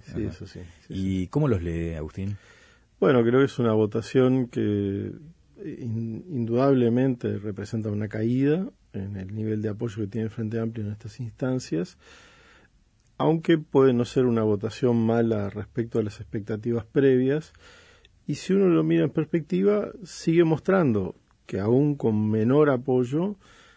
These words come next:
Speaker 1: el Frente Amplio es capaz de movilizar a una proporción importante de su electorado. No
Speaker 2: Ujú.
Speaker 1: es relativamente común que eso pase,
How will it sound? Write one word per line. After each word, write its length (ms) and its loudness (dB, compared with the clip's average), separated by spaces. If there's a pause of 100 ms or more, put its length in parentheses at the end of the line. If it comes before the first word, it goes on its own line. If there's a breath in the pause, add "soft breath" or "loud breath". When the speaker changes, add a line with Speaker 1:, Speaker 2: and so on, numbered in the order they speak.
(320 soft breath)
Speaker 1:
el 120 -4
Frente 320 -2
Amplio 500 0 (200)
es 140 -10
capaz 480 -2
de 80 2
movilizar 640 0
a 40 2
una 200 -2
proporción 840 -4
importante 680 -2
de 60 -2
su 160 -12
electorado. 720 -12
No 180 -4
Speaker 2:
Ujú. 80 0
Speaker 1:
es 120 -12
relativamente 640 -4
común 560 0
que 160 -6
eso 240 -6
pase, 540 -2